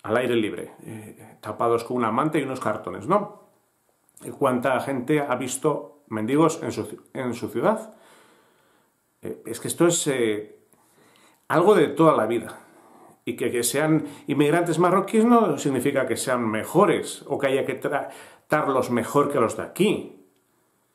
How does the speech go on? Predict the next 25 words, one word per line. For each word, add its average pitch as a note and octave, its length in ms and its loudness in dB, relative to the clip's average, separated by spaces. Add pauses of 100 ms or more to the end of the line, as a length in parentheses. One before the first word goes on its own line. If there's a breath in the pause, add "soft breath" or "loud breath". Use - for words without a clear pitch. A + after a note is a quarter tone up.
(380)
Ha-, - 180 -12
habría A2+ 200 -4
que D#3 80 0
tratar D3+ 300 2
a D#3 100 0
todo E3 100 4
el D#3 60 2
mundo G3 320 4
igual. B2 580 2 (400)
Y - 60 -16
si - 180 -8
no A#2+ 140 2
hay F#3 160 4
para F3+ 300 0
tratar, E3 560 -2
porque - 180 -12
no B2+ 140 -4
se - 80 -4
ha - 20 0
tratado D3 400 2
a F#2 60 -4
la F#2 100 -6
gente C3+ 220 -2
de E3 100 4
aquí, F#3+ 260 0